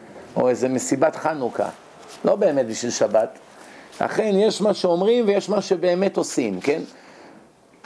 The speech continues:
על זה, על דרך הזו אמר שלמה המלך במשלי ג' פסוק ו', "בכל דרכיך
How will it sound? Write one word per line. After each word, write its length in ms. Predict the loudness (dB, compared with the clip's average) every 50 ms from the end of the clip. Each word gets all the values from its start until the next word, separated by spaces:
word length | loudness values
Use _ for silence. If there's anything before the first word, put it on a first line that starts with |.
| -20 -18 -14 -14 -14 -12 -12 -14 -14 -6 -2
על 160 | -2 -2 0
זה, 300 | 0 2 4 4 4 4
על 100 | 2 2
דרך 380 | 2 2 2 2 2 2 2 0
הזו 320 | 0 0 2 4 4 4
אמר 200 | 4 4 2 0
שלמה 440 | 0 -2 0 0 0 2 2 2 2
המלך 320 | 2 2 2 2 2 0 0
במשלי 580 | 0 0 0 0 -2 -2 0 2 2 2 2
ג' 400 | 2 2 0 2 2 2 2 2 2
פסוק 440 | 0 -2 -2 -2 -2 -2 -2 0 0 2
ו', 360 | 4 6 6 4 4 2 -2
"בכל 400 | -2 -2 0 2 2 2 2 2
דרכיך 640 | 2 2 2 2 2 0 -2 -2 -2 -2 -2 -2